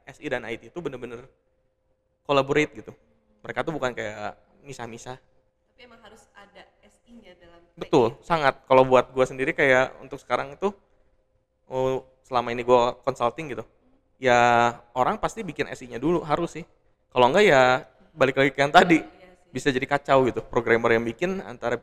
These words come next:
Speaker 1: antara yang dibikin programmer sama yang diminta sama orang tuh ternyata beda jauh. Itu sa-, itu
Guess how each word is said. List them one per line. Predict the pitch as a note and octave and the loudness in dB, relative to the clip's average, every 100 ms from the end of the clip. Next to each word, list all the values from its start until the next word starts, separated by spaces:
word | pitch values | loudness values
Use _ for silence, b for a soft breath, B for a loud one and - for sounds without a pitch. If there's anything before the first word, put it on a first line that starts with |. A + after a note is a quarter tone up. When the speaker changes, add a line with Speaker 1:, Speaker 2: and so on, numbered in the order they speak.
| _ | _
Speaker 1:
antara | C#3 C#3 C3+ C3+ | -14 -12 -8 -6
yang | D#3 C#3+ | -6 -8
dibikin | B2 B2 B2 | -14 -14 -14
programmer | A2+ A2+ A2 G#2+ D#3 - | -6 -4 -4 -8 -10 -14
sama | C3 A2+ | -16 -14
yang | A2 G#2+ G#2+ | -12 -12 -14
diminta | A2 A2 G#2+ G#2 - | -14 -14 -8 -8 -8
sama | A2 G2+ | -14 -10
orang | G2 G#2+ | -8 -8
tuh | - F3 | -14 -16
ternyata | - G#2 D#3 | -14 -14 -12
beda | C#3 | -12
jauh. | G2 G#2 G#2 - _ _ _ _ _ _ _ | -6 -6 -6 -10 _ _ _ _ _ _ _
Itu | - | -14
sa-, | D3+ C#3 - | -10 -10 -8
itu | B2+ | -4